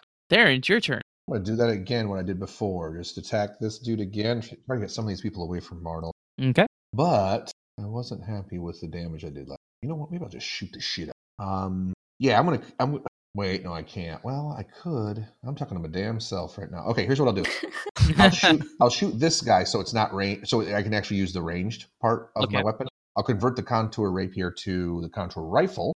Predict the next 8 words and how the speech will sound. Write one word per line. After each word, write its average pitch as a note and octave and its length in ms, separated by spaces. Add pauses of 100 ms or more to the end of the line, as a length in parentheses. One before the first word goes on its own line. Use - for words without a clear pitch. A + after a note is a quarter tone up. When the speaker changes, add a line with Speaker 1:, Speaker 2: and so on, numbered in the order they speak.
(200)
Speaker 2:
It's - 160
a D4 40
ways C#4 440
a A#3+ 60
rifle. D3+ 640 (240)
Speaker 1:
<laughs> C3+ 120 (560)
Speaker 2:
Now, G1+ 360 (160)
poopy. G#2 420